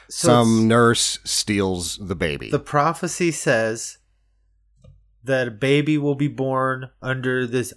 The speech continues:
Speaker 1: eye of God sky, and that baby will grow up to be the mother of the Antichrist.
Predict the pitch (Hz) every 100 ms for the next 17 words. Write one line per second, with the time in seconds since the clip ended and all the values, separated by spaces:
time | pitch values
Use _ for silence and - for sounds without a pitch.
0 | - - 120 131 135 123 135 120 113 104
1 | - 104 92 92 98 _ _ _ _ _
2 | _ _ - 127 117 113 107 107 - _
3 | _ - - 117 127 135 151 151 120 113
4 | 113 110 _ _ _ _ _ 107 113 113
5 | 131 127 131 143 - - 143 120 127 120
6 | 117 110 - _ _ _ _ _ _ _
7 | _ 113 117 113 117 131 147 131 104 95
8 | 92 101 98 87 - 85 - 78 - -
9 | -